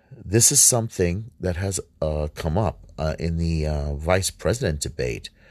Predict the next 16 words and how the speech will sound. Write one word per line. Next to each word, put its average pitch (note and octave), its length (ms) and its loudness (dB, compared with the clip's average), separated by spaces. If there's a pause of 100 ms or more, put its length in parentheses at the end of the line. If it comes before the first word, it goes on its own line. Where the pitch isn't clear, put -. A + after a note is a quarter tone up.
(640)
Uh, C2+ 600 0 (320)
Joe G2 320 2
Biden's D#2 580 -4
running E2+ 440 -2
mate G#1+ 260 -12 (1400)
said - 460 2
that D2 300 -8 (840)
if A#2+ 220 4
there G2 160 4
was F2 500 0
a D2 220 -2
vaccine E2 1040 -2 (420)
for D2+ 540 -2 (100)
the B1 400 -2
coronavirus, D2 1200 -2 (960)
that F2+ 580 2